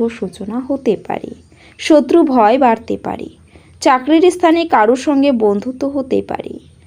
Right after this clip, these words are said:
কাজের জায়গায় সুনাম বৃদ্ধি পাবে। দীর্ঘদিনের পুরনো ইচ্ছা পূরণ হতে পারে। সন্তানদের জন্য স্ত্রীর সঙ্গে মনোমালিন্য।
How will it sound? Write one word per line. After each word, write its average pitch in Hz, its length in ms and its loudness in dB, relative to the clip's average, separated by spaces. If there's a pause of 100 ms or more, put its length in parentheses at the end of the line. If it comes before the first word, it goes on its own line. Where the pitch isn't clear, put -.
(260)
কাজের 262 440 4
জায়গায় 233 440 4
সুনাম 226 480 0
বৃদ্ধি 214 380 0
পাবে। 180 400 -2 (420)
দীর্ঘদিনের 294 720 4
পুরনো 247 400 0
ইচ্ছা 208 340 -4
পূরণ 196 360 -10
হতে 247 300 -6
পারে। - 300 -8 (520)
সন্তানদের 302 680 4
জন্য 269 260 4 (160)
স্ত্রীর 269 380 0 (100)
সঙ্গে 220 320 0
মনোমালিন্য। 208 640 0